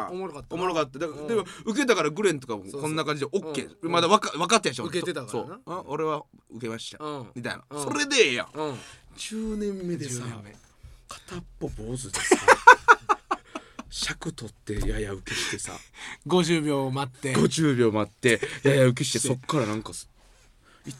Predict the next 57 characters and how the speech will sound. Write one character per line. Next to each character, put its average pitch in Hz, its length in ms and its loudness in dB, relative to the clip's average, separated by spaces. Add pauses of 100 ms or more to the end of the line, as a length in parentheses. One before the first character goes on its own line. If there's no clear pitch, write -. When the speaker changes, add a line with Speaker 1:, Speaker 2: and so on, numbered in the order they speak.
Speaker 2:
ち 113 100 -6
ゃ - 20 -6
ん 104 40 -8
か、 - 160 -10
Speaker 1:
う 117 40 -14
ん。 123 40 -10
Speaker 2:
下 117 160 -4
手 104 60 -4
で。 - 40 -6
Speaker 1:
な。 180 160 -4 (240)
Speaker 2:
そ - 180 -14
れ 170 200 -8
も 123 160 -10
う 107 80 -8
や 165 100 -6
め 262 160 -6
て - 180 -4
く - 140 -8
れ。 294 180 0 (460)
頼 - 200 -6 (200)
む。 330 60 2 (180)
好 - 20 -4 (1120)
き 254 120 4
や 208 120 10
か 185 140 4
ら 165 40 8
言 202 120 2
っ - 20 -8
て 247 240 0
ま 254 160 6
す。 - 240 -2
Speaker 1:
そ 190 80 0
う - 20 6
や 185 80 6
ね 151 100 -2
ん、 - 20 -12
こ 151 160 -4
れ 175 80 2
は 160 120 2
ほ 190 120 0
ん 254 120 -6
ま 254 140 4
に 233 140 2
Speaker 2:
ほ - 0 -
ん 254 160 -2
ま 277 160 12
に。 311 60 8
Speaker 1:
愛 262 100 8
や 190 120 8
ね 143 140 0
ん、 127 40 -6
Speaker 2:
そ 120 80 4
う。 - 20 8
Speaker 1:
愛。 175 340 6
Speaker 2:
マ 214 240 -2
ジ 208 260 -10
で。 156 280 0